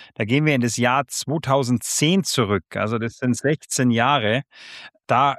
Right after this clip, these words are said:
könnte man vielleicht sagen, okay, in dem Bereich und jetzt, äh, so viel zum Thema glücklich machen, so richtiger Boden, äh, ist charttechnisch irgendwo im Bereich einundfünfzig zu sehen. Also es wären nochmal zwanzig Euro, die man hier abgeben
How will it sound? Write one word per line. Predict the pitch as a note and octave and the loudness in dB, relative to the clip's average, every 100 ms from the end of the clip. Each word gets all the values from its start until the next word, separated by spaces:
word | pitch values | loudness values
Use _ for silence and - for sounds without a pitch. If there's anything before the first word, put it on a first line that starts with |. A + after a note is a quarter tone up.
| - | -4
könnte | - D3+ D#3+ | -2 0 0
man | C#3+ C3 | 2 2
vielleicht | B2+ A#2+ B2 D3 - | 2 2 2 0 -2
sagen, | C#3+ C#3 | 0 0
okay, | C3 B2+ C#3 D3+ C#3+ | -2 -2 0 2 2
in | - C#3 C3+ | 0 -2 0
dem | C3+ C#3 | 2 2
Bereich | C3+ B2 B2 C#3+ D#3 C#3 | 2 2 2 2 0 0
und | B2 | -2
jetzt, | A#2+ - G#2 | -2 -6 -6
äh, | A2+ A#2+ A#2+ | -2 -2 -2
so | - C#3 | -4 -6
viel | C3+ | -4
zum | B2+ | -4
Thema | B2 C3+ C3 | -2 0 0
glücklich | C#3+ D#3+ C3 G#2+ | -2 -2 -2 2
machen, | A#2 A#2+ D3+ - - - - | 2 2 -2 -4 -14 -20 -2
so | C#3 | 2
richtiger | B2+ F#3 - F3 D3+ | 4 2 0 0 0
Boden, | A#2 C#3+ F#3 D3+ A#2+ F2+ - - | 2 4 4 4 2 0 -8 -10
äh, | A#2+ A#2+ A#2+ | -2 0 0
ist | C#3 - | -4 0
charttechnisch | C3 D3 D#3+ D3 C#3+ C3 - | 2 2 2 2 2 0 -2
irgendwo | E3+ D#3+ D3 C#3+ | -2 -2 -2 -2
im | C#3 | 0
Bereich | C3 A#2 B2 B2+ - | 2 4 2 2 -2
einundfünfzig | - D3 E3+ C#3 D#3+ F3 - - B2 | 0 2 4 2 2 0 -2 -2 -2
zu | - A2 | -2 -4
sehen. | F#2+ A#2 | 0 2
Also | B2+ B2 | 2 0
es | A2 | 0
wären | A#2+ B2 | 2 2
nochmal | C#3+ C#3+ A#2 | 2 0 -2
zwanzig | - A2+ A2+ D#3 - C#3+ - | -2 -2 0 -2 -4 -6 -6
Euro, | - C3 E3 A2+ D3+ - - - - - - | -2 2 4 4 2 0 -12 -20 -20 -6 2
die | |
man | C#3 C3 | 4 4
hier | B2+ A#2+ | 2 2
abgeben | - - A#2+ A#2 E2+ | -2 0 2 0 -2